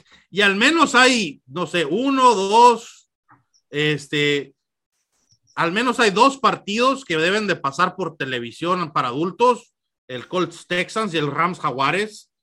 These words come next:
eh, deben de estar en televisión para adultos, <laughs> entonces, pero bueno, me, eh,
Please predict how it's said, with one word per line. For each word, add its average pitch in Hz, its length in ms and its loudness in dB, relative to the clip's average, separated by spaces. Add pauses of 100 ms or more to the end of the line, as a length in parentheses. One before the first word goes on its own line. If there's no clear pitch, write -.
(720)
eh, 120 680 -4 (140)
deben 156 360 -4
de 143 60 -10
estar 170 260 -4
en 156 120 -8
televisión 147 400 -10
para 139 180 -6
adultos, 180 600 -6
<laughs> - 0 -
entonces, 143 540 -10 (520)
pero 196 160 -2
bueno, 240 400 4
me, 185 380 2
eh, 151 300 -6